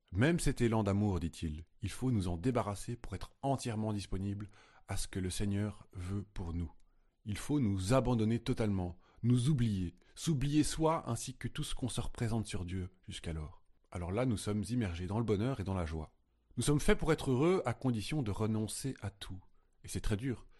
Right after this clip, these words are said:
C'est un chemin constitué de plusieurs étapes qu'il décrit lui comme ceci. D'abord la montée du mont Carmel, qui demande déjà un total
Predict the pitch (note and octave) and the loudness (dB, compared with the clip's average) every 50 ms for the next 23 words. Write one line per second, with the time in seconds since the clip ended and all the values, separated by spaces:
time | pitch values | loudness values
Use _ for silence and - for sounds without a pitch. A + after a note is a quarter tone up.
0 | _ - - - - - - - - - A#2+ G#2 - - C#3+ D3+ D#3 D3 - C3+ | _ -20 -20 -20 -20 -20 -18 -6 -2 2 2 4 4 4 4 4 4 2 2 0
1 | A#2+ - - - - D3+ B2+ A2 - - C#3+ C#3 C#3 B2 G2+ A#2+ A2 - D3 D#3 | -2 -2 -2 0 2 2 2 2 2 0 0 2 2 2 2 0 0 0 0 -2
2 | - - B2 B2 A2+ C#3 C#3 - - - D3 B2+ C3+ F3 - D3+ C#3+ - - G2 | -2 -4 -2 2 4 4 4 4 2 2 2 2 2 2 2 0 0 0 0 -2
3 | - - D#3+ C#3+ - - _ _ _ _ _ _ _ _ _ _ _ _ - - | -4 -6 -10 -12 -16 -18 _ _ _ _ _ _ _ _ _ _ _ _ -12 -8
4 | F2+ D#2+ F2+ F2+ F2 F2+ G2 G#2+ G2+ - A#2+ G#2+ G2 G2 G2 F#2 - F#2 F2+ G2 | -4 -2 -2 0 2 2 2 2 2 0 0 0 2 2 2 0 0 0 0 0
5 | A2+ B2+ C#3+ D3+ D#3 E3 D#3+ - - - _ _ _ _ _ _ _ - - - | 0 0 0 0 0 -2 -4 -6 -10 -18 _ _ _ _ _ _ _ -18 -12 -6
6 | G2+ G2+ F#2 F#2+ F#2 F2+ E2+ F2 E2 F#2 G2 F2+ E2 D#2+ E2 E2+ D#2 - - A#2 | -4 -2 0 0 0 0 0 0 0 0 0 0 -2 -4 -6 -8 -8 -6 -6 -4
7 | - - A2 G#2+ G#2+ G2+ F#2 - | -2 0 0 0 0 0 -2 -4